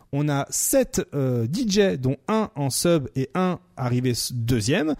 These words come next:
On a cinq jurys, dont un, euh, en sub. On a quatre Chun-Li, quatre Guile, trois Dalsim, trois J P, deux Camille, <laughs> dont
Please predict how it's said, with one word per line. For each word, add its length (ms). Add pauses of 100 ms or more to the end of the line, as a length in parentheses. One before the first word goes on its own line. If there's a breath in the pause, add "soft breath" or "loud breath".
(300 loud breath)
On 120
a 100
cinq 500
jurys, 520 (100)
dont 400 (260)
un, 260 (160)
euh, 340
en 280
sub. 400 (360 loud breath)
On 140
a 100
quatre 360
Chun-Li, 580
quatre 280
Guile, 440 (200 soft breath)
trois 180
Dalsim, 540
trois 200
J 180
P, 340 (300 soft breath)
deux 240
Camille, 460 (600 loud breath)
<laughs> 640
dont 240